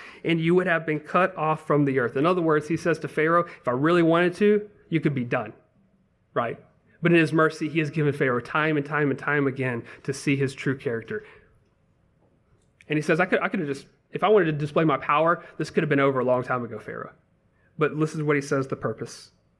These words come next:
"But for this purpose I have raised you up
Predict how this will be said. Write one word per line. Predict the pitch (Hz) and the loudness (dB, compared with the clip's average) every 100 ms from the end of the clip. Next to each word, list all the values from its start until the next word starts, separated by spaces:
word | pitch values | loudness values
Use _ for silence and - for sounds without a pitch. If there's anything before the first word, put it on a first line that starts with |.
| _ - - 165 | _ -20 -8 -2
"But | 170 | -2
for | - 170 | 0 -2
this | 147 175 185 - | 2 2 2 -8
purpose | - 175 175 185 180 | 0 0 2 0 0
I | 160 165 | 0 0
have | 160 135 | 0 -2
raised | 143 160 180 185 - | -2 0 0 -2 -8
you | 170 156 151 | -6 0 2
up | 127 156 - | 2 0 -2